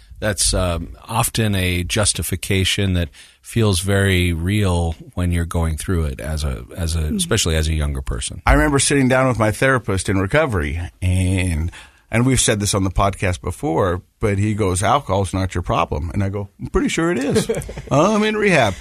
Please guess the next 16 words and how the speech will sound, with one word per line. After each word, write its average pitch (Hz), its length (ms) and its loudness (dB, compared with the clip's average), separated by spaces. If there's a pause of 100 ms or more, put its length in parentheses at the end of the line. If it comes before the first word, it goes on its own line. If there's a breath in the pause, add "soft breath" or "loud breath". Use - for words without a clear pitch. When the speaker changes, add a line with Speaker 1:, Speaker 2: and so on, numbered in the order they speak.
(160)
Speaker 3:
And 113 280 2
he 147 80 4
goes, 135 220 2
"No, 139 200 4
your 131 180 2
problems 127 500 2
are 85 100 2
your 71 140 -2
problems. - 640 -2 (420 soft breath)
Alcohol 98 600 2
is 95 120 0
your 92 100 0
solution 101 540 0
to 65 60 -2
your 55 140 -4
problems." - 640 -4